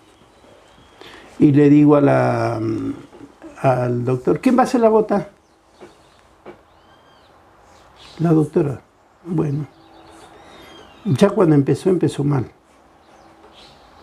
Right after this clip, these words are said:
Porque vos tenés que envolver con un-, una goma espuma,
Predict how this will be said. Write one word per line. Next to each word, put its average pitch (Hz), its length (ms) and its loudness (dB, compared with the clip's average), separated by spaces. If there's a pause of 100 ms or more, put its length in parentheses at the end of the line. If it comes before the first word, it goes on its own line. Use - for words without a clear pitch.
(1400)
Porque 123 440 -2 (440)
vos 143 240 0
tenés 147 260 2
que 147 180 0
envolver 139 540 0
con 143 200 -4
un-, 135 680 -4
una 139 140 -4
goma 135 320 -2
espuma, 180 540 -2